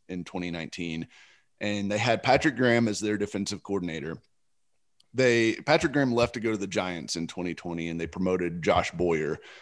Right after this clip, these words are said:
uh, who was their passing game coordinator, secondary coach, to D C. And the defense jumped from thirty-second to sixth in scoring defense.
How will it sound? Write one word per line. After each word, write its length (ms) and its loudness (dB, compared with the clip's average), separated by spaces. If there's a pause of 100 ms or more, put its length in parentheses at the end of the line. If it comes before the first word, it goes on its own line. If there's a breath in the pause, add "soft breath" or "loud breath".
(160 loud breath)
uh, 320 2
who 100 2
was 280 4
their 280 -2
passing 440 0
game 180 -2
coordinator, 560 -2
secondary 480 -4
coach, 600 -4
to 220 -2
D 220 -4
C. 340 -4 (440 soft breath)
And 340 0
the 60 0
defense 400 2
jumped 280 -2
from 420 -2 (200)
thirty-second 680 0
to 80 -8
sixth 540 -2
in 160 -6
scoring 340 -8
defense. 400 -10